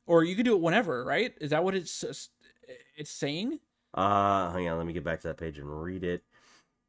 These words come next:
Speaker 1: Oh, no, yeah, yeah, okay, after three seconds. It's just, it's kind of weird, 'cause on, on R one, it states after three seconds he can cast it.
Speaker 2: Oh, no, no, I don't think you get a second one. I think you only get to hit it once. You only get to hit the pop once,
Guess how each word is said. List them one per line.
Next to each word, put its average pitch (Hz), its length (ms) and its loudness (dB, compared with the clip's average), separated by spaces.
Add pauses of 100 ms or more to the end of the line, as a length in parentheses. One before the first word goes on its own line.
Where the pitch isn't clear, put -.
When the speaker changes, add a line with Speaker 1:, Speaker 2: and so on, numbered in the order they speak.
(160)
Speaker 1:
Oh, 190 100 2
no, 190 200 6
yeah, 175 260 8
yeah, 151 260 6
okay, 147 180 -2
after 147 200 -4
three 147 120 -14
seconds. 156 300 -6 (100)
It's 170 160 0
just, 180 240 0
it's 165 200 -4
kind 208 180 6
of 185 120 2
weird, 156 420 0 (380)
'cause 156 280 6 (380)
on, 156 340 2
on 143 400 2 (340)
R 165 280 8
one, 156 580 2
it 147 400 6
states 156 400 2
after 147 240 -2
three 147 220 -2
seconds 160 380 -4
he 151 100 -8
can 147 140 -2
cast 156 360 -2
it. 185 320 -4
Speaker 2:
Oh, 160 280 12
no, 143 200 12
no, 139 180 12
I 110 140 6
don't 160 160 10
think 139 140 -2
you 131 80 0
get 127 120 6
a 107 140 6
second 117 340 2
one. 101 140 4
I 101 120 2
think 120 200 -2
you 113 160 2
only 110 140 4
get 120 180 -2
to 92 220 0
hit 113 200 0
it 82 240 -2
once. 104 460 0
You 107 120 4
only 117 120 6
get 113 80 0
to 107 60 -4
hit 113 100 -2
the 82 80 -4
pop 117 340 2
once, 120 440 0